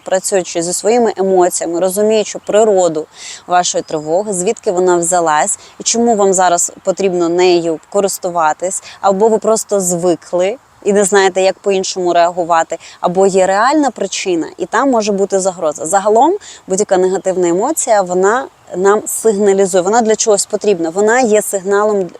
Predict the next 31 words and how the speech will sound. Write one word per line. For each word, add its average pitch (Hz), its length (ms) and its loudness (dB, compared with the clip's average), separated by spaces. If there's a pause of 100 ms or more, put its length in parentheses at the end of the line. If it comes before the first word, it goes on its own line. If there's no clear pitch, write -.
(120)
про 202 160 -2
щось. - 680 -2
Наприклад, 208 480 2
тривога, 196 640 2
вона 190 280 0
сигналізує 190 880 -2
про 190 200 -4
потенційну 196 640 0
небезпеку 190 720 -2
для 165 180 -6
нас. 170 380 -4 (380)
Як, 208 400 2 (120)
е, 180 220 0 (240)
механізм 196 920 2
для 175 220 0
виживання 196 640 0
тривога 185 440 0
нам 170 220 0
потрібна. 175 520 -6 (380)
Коли 190 240 0
тривога 190 640 2
в-, 175 280 -8
е, 180 200 -2
виникає 190 920 0
як 180 300 -2
реакція 185 720 0
на 185 200 0
потенційну 190 600 -2
загрозу 180 360 0
для 190 220 2
життя, 240 360 0